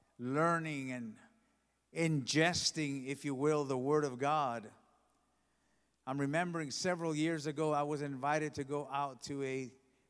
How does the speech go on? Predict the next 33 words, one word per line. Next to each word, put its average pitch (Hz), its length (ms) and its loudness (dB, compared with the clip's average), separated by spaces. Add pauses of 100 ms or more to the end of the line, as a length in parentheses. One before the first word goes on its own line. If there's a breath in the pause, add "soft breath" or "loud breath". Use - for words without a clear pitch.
park 156 380 -2
that 143 100 -4
is 135 160 -4
out 135 280 -4
towards 131 260 -6
West 131 380 -6
Texas. 135 420 -10
Some 135 180 -12
of 127 120 -12
you 131 100 -12
may 127 160 -10
know 123 300 -10
it, 123 100 -14 (760 soft breath)
of 143 240 -2
it, 131 120 -10 (1400)
Garner 151 400 2
State. 151 460 -4 (260)
And 131 100 -12
I 160 120 -2
had 151 160 0
never 185 280 2
been 160 280 -2
there. 147 120 0
My 139 140 -2
wife 147 320 0
and 135 140 -4
I 139 180 -2
had 127 160 -6
never 139 240 -4
been 139 300 -4
there, 127 160 -4
but 120 320 -10
by 127 220 -2